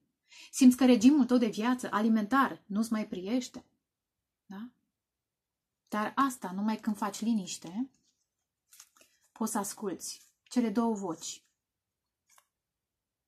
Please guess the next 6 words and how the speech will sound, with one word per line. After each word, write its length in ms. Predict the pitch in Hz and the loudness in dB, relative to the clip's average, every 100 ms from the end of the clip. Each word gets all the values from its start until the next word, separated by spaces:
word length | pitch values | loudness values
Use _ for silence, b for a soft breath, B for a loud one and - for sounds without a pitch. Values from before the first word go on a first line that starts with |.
| _ _ _ _ _ _ _ _ _ _ _ _ _ _ _ _ _ _ _ _ _ _ _ | _ _ _ _ _ _ _ _ _ _ _ _ _ _ _ _ _ _ _ _ _ _ _
Vocea 360 | 180 196 - 247 | -10 -8 0 2
interioară 880 | 233 233 202 190 180 180 196 285 - _ _ _ | 2 2 -2 -4 -6 -12 -8 -8 -10 _ _ _
și 160 | - 208 | -18 -8
vocea 280 | 240 262 | -4 2
îngerilor. 680 | 254 247 196 170 165 160 - - | 6 6 4 -2 -8 -10 -12 -4
Uneori, 760 | 330 330 277 180 165 180 285 | 2 4 4 2 -4 -6 -8